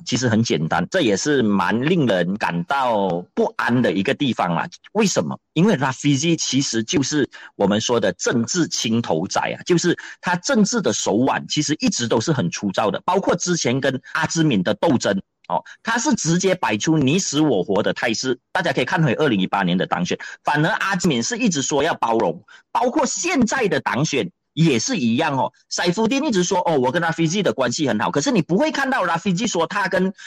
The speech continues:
赛夫丁的关系很好。你跟安华硬碰硬，你摆出反安华的立场是死路一条的，除非你一开始就挑战安华的主席职。既然你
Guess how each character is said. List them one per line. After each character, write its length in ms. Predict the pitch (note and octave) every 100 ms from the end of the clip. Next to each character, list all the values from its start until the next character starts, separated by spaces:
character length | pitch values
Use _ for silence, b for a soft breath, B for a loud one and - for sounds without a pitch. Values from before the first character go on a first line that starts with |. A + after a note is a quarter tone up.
| B
赛 200 | - A#2+
夫 140 | D3+
丁 140 | D3 F3
的 100 | G#2+
关 200 | A2 G#2+
系 180 | -
很 140 | G#2 D#2
好。 140 | - -
你 240 | F#3 F3
跟 180 | F#3+ G#3+
安 220 | - F#3+ F#3
华 180 | C#3 C3
硬 220 | A3 F#3+
碰 220 | G3+ E3+
硬， 200 | F#3 D#3+ _ b
你 120 | - F#3+
摆 240 | - A2
出 180 | - D#3
反 260 | - G#2+
安 180 | F#2+ B2
华 140 | B2 G#2
的 120 | G2+
立 160 | C#3
场 180 | B2 E2+
是 260 | E2 C3+ - b b b _
死 240 | - - G2+
路 160 | C3
一 60 | C3+
条 180 | F2 E2+
的， 100 | - -
除 160 | A#3
非 160 | C4+ D#4
你 120 | A3+
一 100 | D4+
开 180 | - B3+
始 120 | F#3
就 100 | G#3+
挑 220 | - C3+
战 120 | E3 A3+
安 160 | F#3+
华 100 | E3+
的 100 | D#3
主 140 | D#3+ A#2
席 180 | - C#3
职。 240 | A2+ B2 _ _
既 180 | - D#4+
然 200 | A3
你 60 | G3+